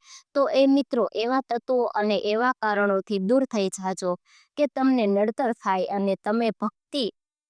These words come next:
માતાજીની કરતા હોય એ પ્રમાણે કરજો. ઘણા એમ કહેતા હોય કે ચૈત્રી નવરાત્રિમાં મારે નવો ફોટો લાવવો છે,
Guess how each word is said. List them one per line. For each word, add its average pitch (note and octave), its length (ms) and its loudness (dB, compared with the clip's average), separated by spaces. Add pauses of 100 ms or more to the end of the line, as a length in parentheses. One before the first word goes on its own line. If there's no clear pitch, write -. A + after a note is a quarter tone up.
(380)
માતાજીની A#3 680 2
કરતા G#3+ 380 -2
હોય B3 260 2
એ C4 160 0
પ્રમાણે A#3+ 560 2
કરજો. G3+ 600 -4
ઘણા A#3 340 4
એમ D4 240 0
કહેતા B3+ 380 -4
હોય A3 240 -2
કે G3+ 180 -4
ચૈત્રી A3 460 -2
નવરાત્રિમાં G#3+ 720 0
મારે G3 320 0
નવો G#3 360 0
ફોટો B3+ 400 -2
લાવવો F3+ 400 -2
છે, - 260 -10